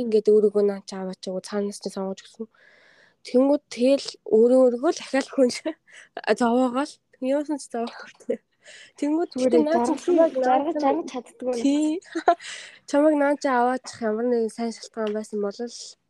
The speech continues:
Speaker 1: бурхан чамайг авцсан л гэж бодож байна. Ямар нэг чамд их хүү-, юм өстой авах өстой юм чи наа чи илүү байгаа болохоор л бараг наад хүүхэд чинь ч байсан юм билүү? Уулзуулах өстой юм чинь
Speaker 2: Тий, харин.
Speaker 1: наадах чинь ч байсан юм билүү?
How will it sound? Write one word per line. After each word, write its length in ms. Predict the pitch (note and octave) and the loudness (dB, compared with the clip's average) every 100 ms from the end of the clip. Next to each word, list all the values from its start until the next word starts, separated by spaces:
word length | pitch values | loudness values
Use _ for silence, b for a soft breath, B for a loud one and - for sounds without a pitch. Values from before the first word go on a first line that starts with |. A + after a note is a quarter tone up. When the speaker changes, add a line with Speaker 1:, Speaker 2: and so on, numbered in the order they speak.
| - | -20
Speaker 1:
бурхан 280 | A3+ - G#3 | -18 -8 -6
чамайг 280 | G3+ G3+ G3 | -2 -2 -2
авцсан 300 | G3 - A3+ | -4 -6 -8
л 80 | A3+ | -8
гэж 140 | - - | -12 -8
бодож 280 | G#3 - - | -8 -8 -6
байна. 240 | G3 - | -6 -2
Ямар 160 | G#3+ A#3 | -2 0
нэг 180 | A#3 G#3+ | 0 -2
чамд 280 | G#3+ G#3 G#3 _ | -4 -4 -4 _
их 160 | A3 G#3 | -8 -6
хүү-, 200 | - A#3 | -2 2
юм 140 | B3 B3 | 2 0
өстой 300 | - - C4 - _ b b - | -8 -4 -4 -4 _ b b -4
авах 160 | A#3 B3+ | -4 -4
өстой 200 | - D#4+ | 2 2
юм 60 | D4 | 2
чи 80 | C4 | -2
наа 160 | B3 | -4
чи 140 | A#3+ A#3+ | -2 -2
илүү 240 | A3 A#3 | 0 -4
байгаа 320 | A3+ A3+ A3 | -4 -8 -10
болохоор 360 | G#3+ - G#3 G#3 G#3 | -14 -16 -14 -8 -8
л 120 | G#3 - - - _ _ - A3+ A#3 | -8 -12 -16 -18 _ _ -12 -10 0
бараг 200 | B3 C4+ | 2 4
наад 220 | C#4+ E4 | 2 0
хүүхэд 300 | - D4+ - | -2 -6 -6
чинь 240 | A3+ A#3 B3+ | -6 -4 -4
ч 20 | |
байсан 300 | - G#3+ - G#3+ | -6 -10 0 0
юм 80 | |
билүү? 320 | G3 - G3+ G3 | 0 -6 -6 -4
Уулзуулах 440 | G3+ A3+ A3 - - | -6 -4 -6 -6 -12
өстой 180 | - A3+ | -2 -2
юм 80 | C#4+ | 0
чинь 160 | A#3 G3+ | -4 -6
Speaker 2:
Тий, 60 | G#3 | -10
харин. 180 | _ _ _ _ G#3+ | _ _ _ _ -10
Speaker 1:
наадах 280 | G3+ - - | -10 -10 -8
чинь 160 | G3 | -8
ч 40 | G#3 | -8
байсан 200 | - G3+ | -14 -12
юм 80 | - | -10
билүү? 280 | A#3+ A#3 | -10 -10